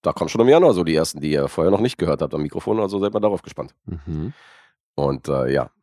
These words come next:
Speaker 2: Aber auch
Speaker 1: Aber
Speaker 2: altbekannte Leute, ne?
Speaker 1: auch altbekannte
Speaker 2: Ist
Speaker 1: Leute auf jeden
Speaker 2: angekündigt,
Speaker 1: Fall.
Speaker 2: Hakan ist am Start.
Speaker 1: Hakan ist am Start. Classic Dave will nochmal wiederkommen, weil er noch einen Film auf Halde hatte, den er unbedingt nochmal unterbringen will.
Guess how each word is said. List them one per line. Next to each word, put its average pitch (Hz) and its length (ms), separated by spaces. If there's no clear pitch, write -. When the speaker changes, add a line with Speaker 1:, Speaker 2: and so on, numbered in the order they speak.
Speaker 2:
Aber 98 180
auch 113 80
Speaker 1:
Aber - 100
Speaker 2:
altbekannte 110 480
Leute, 76 300
ne? - 60
Speaker 1:
auch 123 120
altbekannte 117 420
Speaker 2:
Ist 82 40
Speaker 1:
Leute 78 80
auf 76 100
jeden - 20
Speaker 2:
angekündigt, 78 340
Speaker 1:
Fall. - 100
Speaker 2:
Hakan 71 200
ist 71 100
am 58 80
Start. - 300
Speaker 1:
Hakan 98 300
ist 87 80
am 90 80
Start. 87 440
Classic 90 320
Dave 95 220
will 90 100
nochmal 87 220
wiederkommen, 82 420
weil 76 120
er 80 60
noch 82 100
einen 87 80
Film 87 240
auf 82 260
Halde 90 220
hatte, 87 220
den 80 140
er 85 60
unbedingt 87 260
nochmal 85 200
unterbringen 85 420
will. 85 240